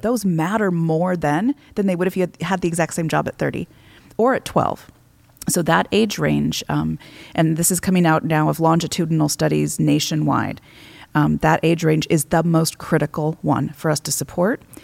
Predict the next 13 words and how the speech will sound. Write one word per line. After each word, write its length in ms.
And 100
unfortunately, 880
it's, 460
uh, 300
it's 200
one 120
of 160
the 80
least, 640
you 80
know, 180
least 380
sexy 680